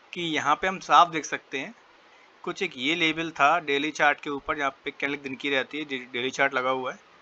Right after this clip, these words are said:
कुछ ये level था। यहाँ पे candles ने पहले तो उसको break करने के लिए काफ़ी struggle face किया, कुछ इस level पे, ठीक है,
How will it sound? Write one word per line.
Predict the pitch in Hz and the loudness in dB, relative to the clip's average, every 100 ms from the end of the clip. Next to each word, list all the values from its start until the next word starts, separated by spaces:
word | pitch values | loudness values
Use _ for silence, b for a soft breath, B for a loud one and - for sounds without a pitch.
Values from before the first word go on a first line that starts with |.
| _ _ - _ - | _ _ -20 _ -6
कुछ | 170 - | -6 -2
ये | 131 156 | 6 6
level | 175 160 156 160 | 6 2 2 -2
था। | 156 165 190 | 0 0 2
यहाँ | 143 135 - | 2 0 2
पे | 175 | 0
candles | 160 147 139 139 160 175 - 170 | 4 4 4 2 0 0 -4 -4
ने | 180 - | -4 0
पहले | 135 139 156 | 4 6 4
तो | 175 175 | 2 0
उसको | 160 - 180 | 0 -2 -4
break | 135 131 147 | 0 0 2
करने | 165 156 160 | 2 2 0
के | 170 | 0
लिए | |
काफ़ी | 160 147 151 | 4 4 4
struggle | 135 131 120 117 | -4 -2 -2 -2
face | 117 107 | -6 -8
किया, | - 139 | -4 -6
कुछ | 151 147 | -4 -8
इस | 127 | -8
level | 120 104 113 110 | -8 -10 -12 -18
पे, | |
ठीक | 107 117 | -12 -12
है, | 127 | -12